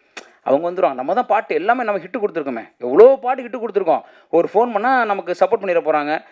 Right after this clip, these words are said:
ஒரு ஃபோன் பண்ணா "வாங்க கவிஞரேன்னு" பண்ணிடுவாங்கன்னு நினைச்சேன். திரும்பி பார்த்தா ஒருத்தனையுமே காணோம். திருப்பி அடிக்கணும் போல இருக்கு எல்லாரையும். இதுக்காகவாது ஜெயிக்கணும்னு தோணுது, இதுக்காகவாது எந்திரிச்சு வந்துடணும்னு தோணுது. அந்த வகையில் அறிவுத்ரா அவர்களுக்கு என்னுடைய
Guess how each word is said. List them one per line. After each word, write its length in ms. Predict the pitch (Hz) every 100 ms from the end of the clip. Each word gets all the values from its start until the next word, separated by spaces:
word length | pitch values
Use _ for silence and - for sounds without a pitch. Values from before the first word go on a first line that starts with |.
| _
ஒரு 140 | 165 170
ஃபோன் 180 | 269
பண்ணா 100 | 262
"வாங்க 240 | 220 240 262
கவிஞரேன்னு" 440 | 220 202 202 202
பண்ணிடுவாங்கன்னு 500 | 185 180 214 196 190
நினைச்சேன். 300 | 165 - 131 123 _ _
திரும்பி 240 | 196 294
பார்த்தா 240 | 240 247
ஒருத்தனையுமே 400 | 226 208 226 220
காணோம். 260 | 175 139 104 _ _ _ _ _
திருப்பி 220 | 220 226
அடிக்கணும் 220 | 214 214
போல 140 | 170 143
இருக்கு 120 | 135
எல்லாரையும். 280 | 135 117 -
இதுக்காகவாது 480 | 143 170 202 208 226
ஜெயிக்கணும்னு 380 | 196 190 190 165
தோணுது, 200 | 131 104 _ _ _ _ _ _ -
இதுக்காகவாது 460 | 185 202 196 214 180
எந்திரிச்சு 260 | 190 175
வந்துடணும்னு 360 | 165 165 156 131
தோணுது. 220 | 120 - - - - - - - - - - - - - - - _ - _ _ _ _ _ -
அந்த 140 | 165
வகையில் 240 | 170 190
அறிவுத்ரா 240 | 165 170 143
அவர்களுக்கு 340 | 120 123 117
என்னுடைய 480 | 117 113 107 98 98